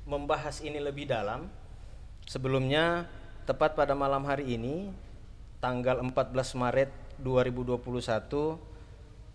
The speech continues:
kita memperingati Haul Muhammad Hatta yang keempat puluh satu, di mana empat puluh satu tahun yang lalu, Bapak Proklamator kita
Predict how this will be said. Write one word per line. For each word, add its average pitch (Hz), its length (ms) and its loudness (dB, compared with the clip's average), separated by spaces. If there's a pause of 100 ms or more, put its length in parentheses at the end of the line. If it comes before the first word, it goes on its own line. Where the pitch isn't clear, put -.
(200)
kita 127 300 0
memperingati 123 680 0
Haul 127 240 4
Muhammad 120 400 -4
Hatta 123 340 -6
yang 107 380 -6
keempat 110 480 -6
puluh 110 200 -10
satu, 131 600 -6 (1300)
di 107 120 -14
mana 110 240 -8
empat 117 240 -4
puluh 113 120 -10
satu 113 240 -8
tahun 110 300 -6
yang 110 160 -8
lalu, 110 400 -4 (320)
Bapak 110 320 -2
Proklamator 113 680 -4
kita 143 420 -6